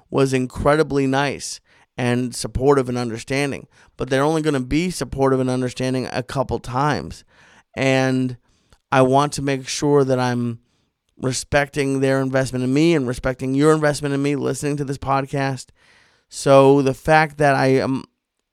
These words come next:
being told that we're gonna go get steak,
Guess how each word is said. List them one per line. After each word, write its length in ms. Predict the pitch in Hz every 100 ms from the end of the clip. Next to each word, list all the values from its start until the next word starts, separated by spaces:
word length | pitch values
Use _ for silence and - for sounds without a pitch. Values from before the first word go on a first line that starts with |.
| _ _ -
being 360 | 143 135 131 123
told 540 | 139 147 139 127 127 _ _ _ _ _ -
that 200 | 131 131
we're 100 | 127
gonna 160 | 127
go 160 | 123 123
get 120 | 120
steak, 560 | - - 175 156 -